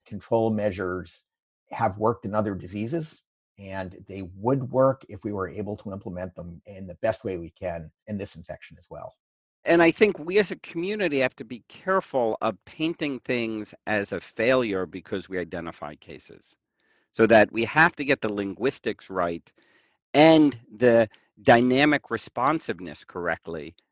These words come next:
Speaker 2: that we may change what we do as we get more information, and that's called learning, not failure. And that we iterate as a community as we solve this problem for the different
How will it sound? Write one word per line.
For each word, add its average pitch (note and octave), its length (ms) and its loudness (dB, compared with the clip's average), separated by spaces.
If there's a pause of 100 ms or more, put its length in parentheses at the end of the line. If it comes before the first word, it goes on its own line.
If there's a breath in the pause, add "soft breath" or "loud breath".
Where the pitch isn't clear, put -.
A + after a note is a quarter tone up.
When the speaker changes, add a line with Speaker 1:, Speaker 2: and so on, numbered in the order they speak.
(120)
Speaker 2:
that G2+ 180 4
we C3+ 280 -2
may B2 420 0 (260)
change D#3 540 -2
what C#3 200 0
we B2 140 -6
do A#2 280 -4
as G#2+ 160 -8
we A2 80 -12
get G2+ 240 -2
more G2+ 240 -8
information, F2+ 1040 -12 (140)
and G2 140 -8
that's G2+ 200 -4
called F#2 320 -12
learning, G2+ 580 -4
not F2+ 260 -8
failure. F#2 760 -8 (600)
And G#2+ 200 2
that G#2 140 6
we G#2+ 280 -6
iterate B2+ 560 4 (240)
as G2+ 160 -8
a G2 80 -8
community G2+ 880 -6
as F2 180 -8
we F#2+ 140 -14
solve A#2+ 420 -4
this G2+ 200 -8
problem G2+ 600 -4
for - 140 -14
the F2 140 -10
different F2+ 680 -8